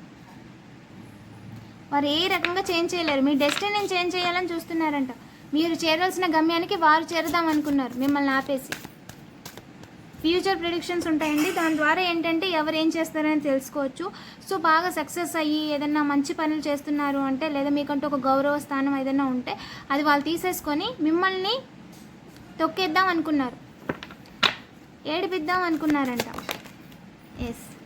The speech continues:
మీరు అసలు ఏ డెసిషన్ తీసుకోవాలో కూడా తెలియని ఒక పరిస్థితుల్లో మిమ్మల్ని గెంటేయాలి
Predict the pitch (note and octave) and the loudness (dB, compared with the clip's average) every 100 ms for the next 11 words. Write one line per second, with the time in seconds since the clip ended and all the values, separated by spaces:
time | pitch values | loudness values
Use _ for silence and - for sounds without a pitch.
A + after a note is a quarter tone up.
0 | - - - - - - - - - - | -20 -20 -20 -20 -20 -20 -20 -20 -20 -20
1 | - - - - - - - - - - | -20 -20 -20 -20 -20 -20 -16 -16 -16 -18
2 | - - - - C#4 F4 F4 F4+ F4 D#4+ | -20 -20 -20 -2 0 2 2 0 0 0
3 | E4 F#4 F#4+ F#4+ G4 F#4+ F4+ - F4+ E4+ | 2 2 2 2 0 0 -2 -2 0 2
4 | F4 F4 F4+ G4 E4 D#4 F4 F4+ F4 D4+ | 2 0 0 0 0 0 0 0 0 0
5 | D4 D#4+ E4 E4 F4 F4+ D#4+ D#4 D#4+ A4 | -2 -2 -4 0 0 2 2 2 2 -2
6 | C#5 - - - - - D4 D4 D4+ D#4 | -4 -16 -20 -20 -18 -6 0 2 2 0
7 | C4+ B3+ C#4+ C4 | 0 0 -2 -4